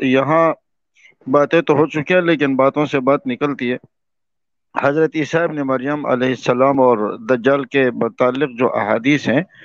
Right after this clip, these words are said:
तो उन अहादीस में से मिर्ज़ाई हमेशा उस बात को लेते हैं जिसमें इनको कुछ न कुछ फ़ायदा होता हो। मिसाल के तौर पर वह उस हदीस में यह आता है कि ईसा अलैहिस्सलातु वस्सलाम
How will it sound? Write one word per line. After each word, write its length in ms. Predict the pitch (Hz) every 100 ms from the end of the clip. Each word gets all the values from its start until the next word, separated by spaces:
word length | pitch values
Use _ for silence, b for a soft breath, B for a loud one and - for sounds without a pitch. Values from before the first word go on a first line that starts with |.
| B B B B -
तो 80 |
उन 240 | 151 180 185
अहादीस 640 | 160 143 147 143 175 -
में 120 | 143
से 160 | 127 147
मिर्ज़ाई 460 | 147 135 123 147 151
हमेशा 500 | 123 120 120 - 143
उस 280 | - 147 113
बात 260 | 117 143 -
को 100 | 127
लेते 320 | 120 117 -
हैं 260 | 123 143 123
जिसमें 400 | 123 127 143 135
इनको 460 | 139 135 127 147 147
कुछ 300 | - 143 135
न 40 | 120
कुछ 220 | 151 139
फ़ायदा 300 | - 110 110
होता 240 | 101 92
हो। 120 | 92 - _ _ _ - B B B B 139
मिसाल 340 | 143 170 170
के 160 | 175 165
तौर 260 | 175 170
पर 300 | 147 175 160 -
वह 220 | 131 143 -
उस 180 | 160 165
हदीस 360 | 156 175 -
में 100 | 160
यह 140 | 160 170
आता 200 | 156 165
है 80 | 151
कि 160 | 147
ईसा 200 | 123 143
अलैहिस्सलातु 640 | 147 143 127 139 143 135
वस्सलाम 440 | 127 - 135 139